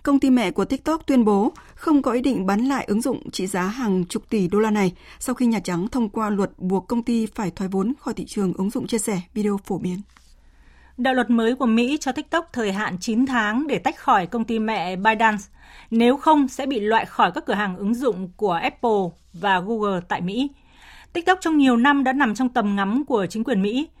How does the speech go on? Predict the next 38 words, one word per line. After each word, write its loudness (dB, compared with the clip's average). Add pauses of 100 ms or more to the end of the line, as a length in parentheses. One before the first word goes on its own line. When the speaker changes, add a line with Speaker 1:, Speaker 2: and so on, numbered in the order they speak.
(220)
Speaker 2:
Giới 2
chức -2
Mỹ 2
cáo 2
buộc 0
TikTok -4
đã 0
cho 0
phép -6
thu -2
thập -2
dữ -6
liệu 0
và -4
theo -4
dõi -4
người 2
dùng. 2 (480)
Hiện 0
có -2
khoảng 4
một 0
trăm 0
bảy 2
mươi 2
triệu -2
người 0
dùng -2
TikTok -6
tại 0
Mỹ, -4 (120)
trong 0
đó -2
đa 0
số -4
là -4
người -2
trẻ. -4